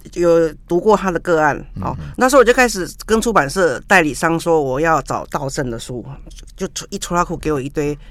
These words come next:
Speaker 1: 一堆名单哈。可是我等了三年
Speaker 2: 嗯。
Speaker 1: 才拿到第一本版权授权，哦，
Speaker 2: 等这么久啊？
Speaker 1: 就是、嘿，我就是很奇怪。后来可是噼里啪啦，后来很多本，因为日本人要先了解我，我们天下杂志为什么要出，突然要出他的书啊，哈。
Speaker 2: 嗯哼。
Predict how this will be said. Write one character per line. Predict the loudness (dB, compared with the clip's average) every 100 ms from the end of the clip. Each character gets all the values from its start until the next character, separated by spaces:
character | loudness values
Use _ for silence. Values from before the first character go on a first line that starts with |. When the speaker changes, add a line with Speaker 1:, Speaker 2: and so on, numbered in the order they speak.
| -14
Speaker 1:
一 | -4
堆 | -2
名 | 0 -2 -2
单 | -4 -6
哈。 | -8 -12 -16 -14 -4
可 | 4
是 |
我 | 6 6
等 | 2 -2
了 |
三 | 0 2 4
年 | 2 -2 -10 -14
Speaker 2:
嗯。 | -12 -6
Speaker 1:
才 | -2
拿 | 2
到 | 4 2
第 | 0 -6
一 | -6
本 | -8 -6
版 | -8 -8
权 | -12 -10
授 | -6 -8
权， | -8 -16 -16 -18 -18 -18 -18 -12
哦， | -10 -10 -4
Speaker 2:
等 | 2 4
这 | 6 6
么 |
久 | 6 2
啊？ | -4 -6
Speaker 1:
就 |
是、 | -2
嘿， | -2 -2
我 |
就 | -2
是 | 0
很 | 0
奇 | -2 -6
怪。 | 0 0 0 -6 -6
后 | 4 8
来 | 8
可 | 6
是 | 2
噼 | 2
里 | 0
啪 | 4 6
啦， | 6
后 | 6
来 | 4
很 | 4 2
多 | 6 6
本， | 6
因 | 4
为 | 2 0
日 | -6 0
本 | 2
人 | 2
要 |
先 | 2 2
了 | 2 0
解 | 0 -2
我， | -2 -4 -8 -10
我 | -4 0
们 | 0 0
天 | -2 2
下 | 2
杂 | 0 -4
志 | -4
为 | -4
什 | -4
么 | -4
要 | -6
出， | -8 -10
突 | -4
然 | -2
要 | -2
出 | -4 -6
他 | -6 -6
的 | -8
书 | -10 -12
啊， | -10
哈。 | -10
Speaker 2:
嗯 |
哼。 | -12